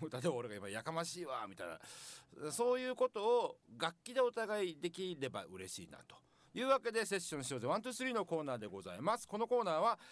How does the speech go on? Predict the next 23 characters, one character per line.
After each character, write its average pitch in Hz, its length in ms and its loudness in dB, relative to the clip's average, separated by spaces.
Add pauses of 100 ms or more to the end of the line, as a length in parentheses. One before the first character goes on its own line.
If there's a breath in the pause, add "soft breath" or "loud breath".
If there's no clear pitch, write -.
(240 loud breath)
え 180 340 4
ー、 160 40 -2
ご 233 100 6
飯 262 120 2
も 196 100 -2
食 170 120 0
べ 170 60 0
終 170 100 6
わ 160 60 4
っ 160 40 -2
た、 - 200 -6 (120)
テ 196 100 0
レ 190 80 0
ビ 156 100 2
を 147 80 2
見 170 140 0
る 156 100 2
前 185 220 2
に 151 80 -2
夜 185 160 0
二 175 120 0
十 247 180 0
時、 180 200 -4